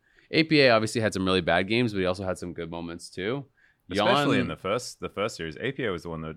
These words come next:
Speaker 2: really, um, impressed me the most against T one.
Speaker 1: His Nico game was also really good.
Speaker 2: Mm.
Speaker 1: He had, he had a few good ones, but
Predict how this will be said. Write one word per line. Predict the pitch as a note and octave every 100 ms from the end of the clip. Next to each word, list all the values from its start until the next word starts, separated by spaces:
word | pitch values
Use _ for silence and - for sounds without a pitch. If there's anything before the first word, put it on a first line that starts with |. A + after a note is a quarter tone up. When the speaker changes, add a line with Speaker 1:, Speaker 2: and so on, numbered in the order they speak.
| _
Speaker 2:
really, | D#2+ D#2+ E2 D#2+
um, | D#2 D2+ D2 C#2+
impressed | E2 F#2 F2 F2+
me |
the | D2+
most | D#2+ E2 - -
against | E2 E2 -
T | E2+
one. | D#2+ E2
Speaker 1:
His | C3+ D3
Nico | C#3 D#3 C3+
game | A2 G#2
was | F#2+
also | F#2+ G2
really | F2+ F2+ F2+
good. | F2+ F#2 F2+
Speaker 2:
Mm. | F#2+
Speaker 1:
He | A2
had, | C#3+ B2
he | A#2+
had | B2+
a | G#2+
few | A#2 F2+
good | F2
ones, | F2 F2 F2+ F2+
but | - E2+ D#2+